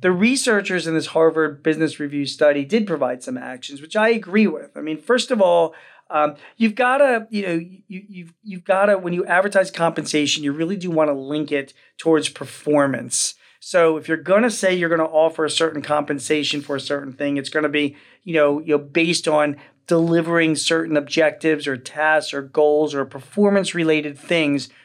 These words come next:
to earn that compensation with direct, you know, with, with, with, with objectives. So at least it can be really, really clear cut. Like the reason why we're offering this,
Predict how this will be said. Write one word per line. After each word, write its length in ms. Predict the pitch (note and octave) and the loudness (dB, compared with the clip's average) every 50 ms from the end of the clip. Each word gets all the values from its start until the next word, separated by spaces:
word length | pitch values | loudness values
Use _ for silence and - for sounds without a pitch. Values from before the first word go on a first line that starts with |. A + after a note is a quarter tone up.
| _ _ - | _ _ -4
to 160 | - E3+ - - | -4 -4 -4 -2
earn 320 | F#3+ E3+ E3+ E3+ E3+ E3+ D#3+ | 0 2 2 2 2 0 0
that 340 | D#3+ D3+ D3+ D#3 D3+ - | 0 2 2 0 -2 -6
compensation 840 | - - D3+ D3 C#3 C#3+ C#3+ C#3 C3 - D3+ D3 C#3 C3 - C#3+ C3+ C3+ | -8 -2 -2 -2 0 -2 -4 -6 -4 -2 0 0 0 -2 -4 -6 -6 -6
with 140 | C3+ C3+ | -8 -8
direct, 400 | C3+ C#3 C#3 C#3 C#3 C#3 C3+ C#3 | -6 -4 0 2 2 2 0 -2
you 80 | D#3 C#3+ | -6 -8
know, 120 | B2+ B2+ | -8 -6
with, 180 | C3 C#3 C#3+ C#3 | -8 -8 -10 -10
with, 220 | D3+ D3 D#3 D#3+ | -8 -10 -8 -8
with, 200 | E3+ D3+ C#3 - - - - | -10 -12 -12 -12 -14 -14 -8
with 140 | D3 D3 D#3+ | -8 -4 -4
objectives. 680 | C#3+ C#3 C3+ C#3+ C#3+ C3+ C3 C3 - C#3+ C3+ C3 - - | -4 -4 0 0 2 2 0 -2 -6 -12 -12 -10 -8 -2
So 260 | - E3 D3+ D3 - - - - - - - - | 0 2 2 2 0 -6 -20 -20 -20 -10 -4 -2
at 140 | F3+ F#3 | 0 2
least 240 | G#3 C4 D4 C#4+ - | 2 2 2 2 0
it 80 | D4+ G#3+ | -2 0
can 100 | G#3 F3+ | 0 0
be 100 | F3 E3+ | 0 -2
really, 420 | D3+ D3+ E3+ G#3 A3+ A#3 A#3 A#3 | -2 -2 0 2 4 4 4 2
really 340 | A3 F#3+ G3 G3 F#3 F3+ E3 | 2 2 2 2 2 2 -2
clear 460 | E3 - - - - F3 E3+ E3+ D#3+ | -2 -4 -8 -6 -4 -2 0 0 0
cut. 360 | D#3+ - - - D3 C#3 C3 | 0 -4 -4 -2 -2 -4 -4
Like 140 | - C3+ C3 | -6 -10 -8
the 100 | - C#3+ | -6 -6
reason 400 | C#3 D3+ F3+ G#3 G3+ F#3+ G3 G3 | -4 0 2 2 2 0 0 0
why 160 | F3 E3+ E3+ | 2 2 2
we're 180 | E3+ D#3+ D#3+ D3+ | 2 2 4 4
offering 340 | D#3 D#3 D3+ - D#3+ D#3 D3 | 2 2 2 0 0 0 2
this, 240 | D3 D3 - - | 0 0 0 -2